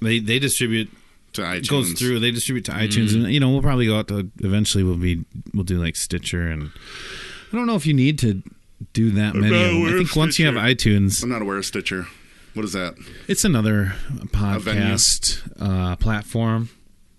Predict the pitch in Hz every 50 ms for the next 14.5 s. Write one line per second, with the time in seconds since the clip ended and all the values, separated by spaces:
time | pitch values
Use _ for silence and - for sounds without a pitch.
0 | _ - 117 107 110 110 - _ _ - 104 - - - 101 95 92 98 120 135
1 | 160 175 - - - - - - - - - - - - _ - - - - -
2 | - _ _ _ _ - _ - - - _ _ - - 131 147 196 185 95 -
3 | - - - - 113 110 110 95 - - - 98 90 90 110 127 143 - 101 101
4 | 98 92 - - 101 95 98 90 92 98 98 98 98 98 98 95 92 101 - -
5 | - - - 101 - - 98 92 - - - - - - - - - - - -
6 | - - - - 123 - - 113 110 - 95 98 92 92 92 98 107 - - -
7 | 95 95 98 104 104 - - - - - 117 113 110 101 95 - - 104 98 -
8 | - - 135 131 - - - 135 120 - 135 123 101 117 117 - - 123 120 113
9 | 113 110 - - - - - - - - - - - - - - - - - 107
10 | 104 104 101 101 101 101 101 104 107 - - 113 110 110 107 104 110 107 104 104
11 | 104 104 101 98 110 - - - - - - - - - - - - _ - -
12 | - - - - 117 113 104 104 104 101 107 131 - - 113 - - 85 78 76
13 | 87 82 80 - - - - - - - 117 127 123 104 92 82 87 87 98 95
14 | 82 78 76 - - 104 104 92 85